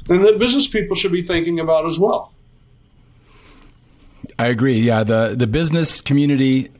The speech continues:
Speaker 2: i-, if you're thinking about starting a, a business, it's a lot more than just whatever your hunch is.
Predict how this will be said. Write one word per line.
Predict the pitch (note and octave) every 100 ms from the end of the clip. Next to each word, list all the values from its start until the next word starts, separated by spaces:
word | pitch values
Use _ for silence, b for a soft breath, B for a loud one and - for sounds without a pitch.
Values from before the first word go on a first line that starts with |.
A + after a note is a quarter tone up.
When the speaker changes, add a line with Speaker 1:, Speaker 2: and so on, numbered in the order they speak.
| - -
Speaker 2:
i-, |
if | - - A#2+ D3
you're |
thinking | C#3 D#3 C#3
about | C#3 B2
starting | - - C3 C3
a, | A#2+ -
a | A2
business, | G#2+ A#2+ A2 G#2+ - - - b b b b b -
it's | B2+ -
a | C3+
lot | D3+ C#3+
more | C#3+ D3
than | C3 B2
just | G#2 A#2+ -
whatever | B2 A2 A2+
your | G#2+ F#2
hunch | - A2+ F2+ -
is. | - - -